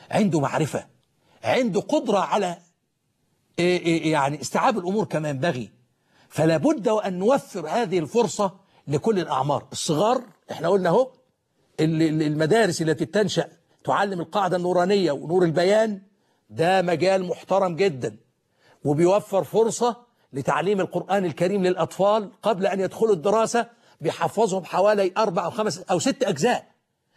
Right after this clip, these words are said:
والقراءة في المصحف دون اعتماد على شيخ من خلال القاعدة. فأتمنى من الله سبحانه وتعالى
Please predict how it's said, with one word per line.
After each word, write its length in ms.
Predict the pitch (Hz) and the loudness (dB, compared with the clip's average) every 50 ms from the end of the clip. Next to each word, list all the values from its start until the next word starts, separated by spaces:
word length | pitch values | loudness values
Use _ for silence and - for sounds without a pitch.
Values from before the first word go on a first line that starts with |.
| _ - _ | _ -12 _
والقراءة 540 | - 156 165 160 - 170 202 247 294 254 - | -2 0 0 0 0 0 2 2 2 2 0
في 120 | - 220 | 0 0
المصحف 540 | 214 196 247 285 - - 247 262 - - - | 0 0 0 -2 -2 -2 -2 -2 -2 -4 -10
دون 180 | 131 190 226 214 | -8 -6 -4 -4
اعتماد 360 | 180 - - 180 196 233 202 | -4 -6 -6 -4 -2 -2 0
على 180 | 185 196 190 170 | 0 -2 -2 0
شيخ 400 | - 262 262 165 - - - _ _ _ _ _ _ _ _ _ _ _ _ _ _ _ | 0 0 0 0 -2 -6 -14 _ _ _ _ _ _ _ _ _ _ _ _ _ _ _
من 80 | 170 147 | -2 0
خلال 400 | - - 196 240 269 254 240 202 - _ _ | 2 2 4 4 4 4 2 -2 -10 _ _
القاعدة. 680 | 160 160 - - 202 180 196 294 285 208 - - _ _ _ _ _ _ _ _ _ _ | -8 -8 -4 -2 -2 0 2 2 2 0 -4 -6 _ _ _ _ _ _ _ _ _ _
فأتمنى 640 | _ - 160 160 156 - 165 - 185 202 240 214 190 | _ -2 -2 -2 -2 -2 -2 -2 0 0 2 0 0
من 100 | 175 170 | 0 0
الله 160 | 170 165 196 185 | 0 0 0 -2
سبحانه 240 | - 143 160 190 | -2 -4 -4 -4
وتعالى 360 | 180 - 165 185 208 202 190 | -2 0 0 0 0 -2 -4